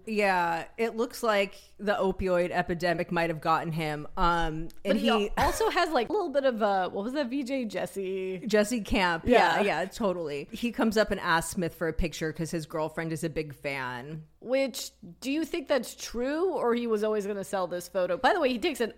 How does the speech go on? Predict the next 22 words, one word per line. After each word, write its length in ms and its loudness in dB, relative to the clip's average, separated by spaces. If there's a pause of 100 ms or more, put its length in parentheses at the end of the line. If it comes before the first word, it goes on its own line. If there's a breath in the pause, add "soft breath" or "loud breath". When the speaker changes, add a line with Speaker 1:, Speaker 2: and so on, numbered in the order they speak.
(140)
Speaker 2:
honest-to-God 840 0
photo, 360 0
which 380 -4
I 140 4
hate 320 -2
when 160 0
people 320 -2
talk 260 0
about 200 0
the 80 -4
nineties 680 -4
or 60 -4
the 80 -6
two 160 -8
thousands, 800 -2
and 100 -8
they're 80 -2
like, 160 -2
"This 140 -2
is 60 -2
before 360 0
the, 180 -2